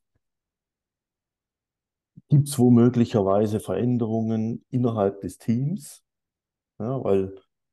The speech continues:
Leute kommen, Leute gehen, äh, Teams wachsen. Äh, das macht ja alles etwas mit Teamstrukturen. Ähm, also muss man sich diese Themen angucken, ähm, um, um sozusagen eine Basis zu haben. Und unterjährig,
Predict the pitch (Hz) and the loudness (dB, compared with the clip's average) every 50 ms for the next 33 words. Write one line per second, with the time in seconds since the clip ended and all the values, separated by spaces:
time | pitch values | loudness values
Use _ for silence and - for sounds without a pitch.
0 | _ - 120 104 107 117 117 - 113 - - 143 143 165 160 151 135 120 113 127 | _ -12 -4 0 0 0 0 0 -6 -4 0 0 0 2 2 0 0 2 4 4
1 | 127 127 127 110 - 123 127 147 143 143 143 143 143 143 143 143 143 139 - 104 | 2 2 0 -2 -2 0 0 0 0 -2 -2 -2 -2 -2 -2 -4 -6 -8 -6 -4
2 | 110 110 107 - - 120 123 131 123 113 - - 98 110 127 - - - - 131 | -4 -4 -4 -6 -4 -4 -2 -2 -2 -4 -6 -8 -8 -10 -10 -10 -14 -10 -8 -6
3 | 143 143 143 - - _ _ _ - - - 104 101 98 98 - - 101 - 107 | -6 -6 -10 -16 -20 _ _ _ -16 -8 -6 -6 -4 -4 -6 -6 -8 -8 -6 -6
4 | 101 131 - - - 135 95 - 123 131 135 131 135 127 127 131 - 135 127 - | -8 -8 -6 -6 -4 -4 -2 -2 -2 -2 -2 -2 -4 -6 -6 -4 -4 -6 -4 -4
5 | - 120 117 - - - 135 135 131 131 - _ - 120 113 _ - 139 131 113 | -4 -6 -6 -6 -4 -4 -2 -2 -2 -4 -8 _ -8 -8 -8 _ -4 -4 -2 -2
6 | 95 - - - - - _ _ _ _ _ _ _ _ _ _ _ _ - - | -4 -6 -10 -18 -20 -20 _ _ _ _ _ _ _ _ _ _ _ _ -14 -10
7 | - 95 95 95 95 95 - _ - _ _ _ - - 101 104 104 - - - | -8 -6 -6 -6 -8 -10 -14 _ -20 _ _ _ -6 -4 -2 -2 -2 -4 -6 -10
8 | - 117 117 120 127 117 110 107 110 107 - - 117 110 107 101 95 - 107 110 | -6 -6 -4 -2 -2 -4 -2 -4 -6 -8 -4 -4 -4 -2 -2 -2 -2 -2 -4 -4
9 | 113 107 98 82 85 90 107 123 127 - 123 127 127 - 147 151 165 156 147 - | -2 -2 -4 -6 -6 -8 -8 -8 -6 -4 -6 -6 -4 -6 -8 -8 -8 -12 -16 -20
10 | _ _ _ _ _ _ _ - - - 104 104 104 104 101 104 104 104 104 104 | _ _ _ _ _ _ _ -20 -12 -8 -6 -4 -4 -2 -2 -2 -4 -4 -6 -8
11 | 104 104 _ _ _ - - 104 104 104 104 104 104 - - - - 92 95 98 | -12 _ _ _ _ -10 -6 -4 -2 -2 -2 -4 -4 -6 -10 -10 -10 -8 -8 -6
12 | 95 95 92 92 - - 95 - - 87 95 92 98 101 104 101 - 92 92 95 | -8 -8 -10 -8 -8 -10 -8 -8 -10 -8 -6 -6 -6 -6 -6 -6 -6 -4 -4 -4
13 | 90 - 90 90 101 113 120 127 120 - - - 123 120 123 127 131 135 135 135 | -4 -4 -2 -2 -2 -2 -2 -4 -8 -8 -8 -8 -8 -6 -6 -6 -4 -4 -4 -4
14 | 131 120 107 98 98 104 110 131 131 127 117 110 110 117 113 117 117 - _ | -6 -6 -6 -6 -4 -4 -4 -4 -4 -4 -4 -4 -4 -6 -6 -6 -10 -12 _